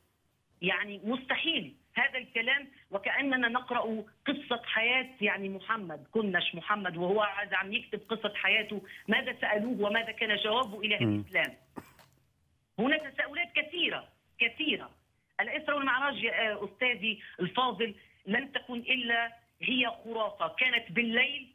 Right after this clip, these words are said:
Speaker 1: ومضت في الليل فلم يراها أحد،
Speaker 2: <laughs>
Speaker 1: فبالتالي هي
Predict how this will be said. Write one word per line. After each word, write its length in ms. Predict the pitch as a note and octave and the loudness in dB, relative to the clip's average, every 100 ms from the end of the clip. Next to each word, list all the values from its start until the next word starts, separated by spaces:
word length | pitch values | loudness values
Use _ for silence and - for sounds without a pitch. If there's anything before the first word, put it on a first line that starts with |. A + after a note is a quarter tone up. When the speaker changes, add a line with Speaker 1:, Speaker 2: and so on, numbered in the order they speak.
| _ | _
Speaker 1:
ومضت 420 | G#3+ B3 G#3+ G#3+ - | -4 0 0 0 -2
في 120 | A3 | -2
الليل 360 | G#3+ A#3 A3 - | 2 2 2 -2
فلم 240 | G#3+ G#3+ | -2 2
يراها 400 | G#3+ G#3 G3+ F#3+ | 2 2 0 -4
أحد، 220 | F3+ B2+ - - - | -4 -4 -12 -20 -2
Speaker 2:
<laughs> 200 | C3 - | -2 0
Speaker 1:
فبالتالي 600 | G#3+ A3+ - C4+ B3 A3 | -2 -2 0 0 0 -2
هي 260 | B3+ B3 | 0 0